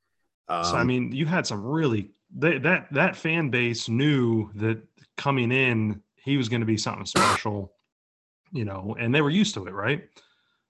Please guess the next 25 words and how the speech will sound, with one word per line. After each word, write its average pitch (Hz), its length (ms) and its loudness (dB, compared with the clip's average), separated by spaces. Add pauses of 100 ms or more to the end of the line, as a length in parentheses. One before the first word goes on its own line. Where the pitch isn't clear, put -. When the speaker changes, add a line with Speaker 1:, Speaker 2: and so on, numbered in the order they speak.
(360)
Speaker 1:
Um, 95 600 -10 (100)
from, 95 240 -6
from - 180 -12
previous 107 320 -4
players. 95 520 -4 (360)
Speaker 2:
Yeah. 196 160 4 (640)
Speaker 1:
So, 95 760 -8
um, 95 300 -10
yeah, 98 340 -4
I 117 200 4
hated 131 260 4
that 117 100 2
he 120 100 2
left 110 280 0
too, 113 240 0
but 104 160 -4
I 101 40 -8
mean, 101 420 -6 (280)
it's 107 140 -6
one 117 100 -2
of 110 60 0
those 104 160 -4
things 107 300 -4
that 104 120 -6
obviously 104 800 -6